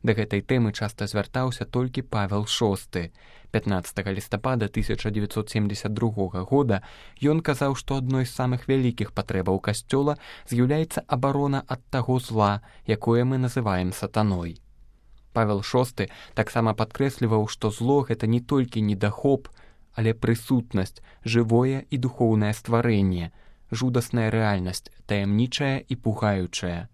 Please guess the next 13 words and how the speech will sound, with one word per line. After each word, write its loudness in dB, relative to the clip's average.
"Той, 6
хто -2
адмаўляецца 0
прызнаваць 0
яе -2
існаванне, 0
выходзіць 2
за 2
рамкі 2
біблійнага 4
і -6
касцёльнага 0
навучання", 0